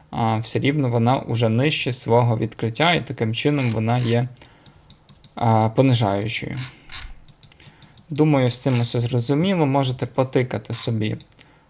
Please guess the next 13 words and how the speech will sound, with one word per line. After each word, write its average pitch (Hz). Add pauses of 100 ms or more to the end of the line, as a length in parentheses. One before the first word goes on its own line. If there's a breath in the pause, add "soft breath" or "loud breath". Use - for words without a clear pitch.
(140)
е, 120
у 113
себе 113
на 113
комп'ютері, 127
на 127
телефоні, 156 (500)
е, 110
подивитися, 120
як 113
це -
все 113
відбувається. 147